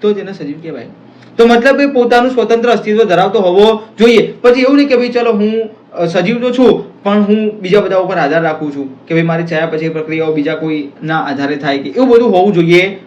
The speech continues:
નહીં. પોતાનું સ્વતંત્ર અસ્તિત્વ ધરાવતો હોવો જોઈએ. તો એને શું કહેવાય ભાઈ? સજીવ કહેવાય. એક કોષી સજીવ.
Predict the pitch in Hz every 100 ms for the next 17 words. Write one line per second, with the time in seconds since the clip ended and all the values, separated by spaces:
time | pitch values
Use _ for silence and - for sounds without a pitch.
0 | - 156 127 - - - - - - 202
1 | 226 220 185 170 170 170 156 147 151 131
2 | 135 139 143 123 123 120 - 143 139 120
3 | - 143 165 - 160 135 131 151 170 -
4 | - - 127 - - - - - - 196
5 | 196 143 123 120 -